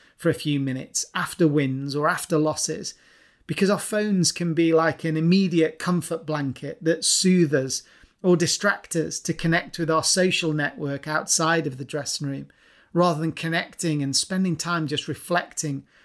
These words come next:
on those critical moments with that all-important network that we've got, our teammates.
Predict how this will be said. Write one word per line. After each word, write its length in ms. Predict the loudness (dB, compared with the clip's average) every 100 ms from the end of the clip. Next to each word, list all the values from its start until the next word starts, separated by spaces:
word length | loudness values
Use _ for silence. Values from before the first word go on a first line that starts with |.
| _ 0
on 100 | 2
those 160 | 2
critical 540 | 0 -2 -2 -2 -2 -2
moments 600 | 0 -2 -2 -4 -6 -6
with 140 | -2
that 180 | -2 -2
all-important 840 | 0 2 4 2 0 -6 -6 -8 -8
network 580 | -8 -8 -6 -6 -8
that 120 | -12 -12
we've 200 | -12 -8
got, 280 | -8 -8 _ _ _ _
our 120 | -10 -6
teammates. 840 | 0 0 0 -2 -4 -10 -14